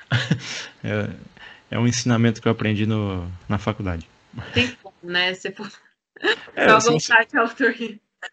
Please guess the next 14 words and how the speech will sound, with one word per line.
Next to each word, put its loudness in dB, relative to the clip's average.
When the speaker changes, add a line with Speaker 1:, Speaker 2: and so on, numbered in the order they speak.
Speaker 1:
É, 2
se 2
Speaker 2:
falou 4
Speaker 1:
você -2
Speaker 2:
nada -10
errado, -14
complicado. -20
Speaker 1:
É, 0
se -2
você 2
for 2
fazer 2
isso -2
com -4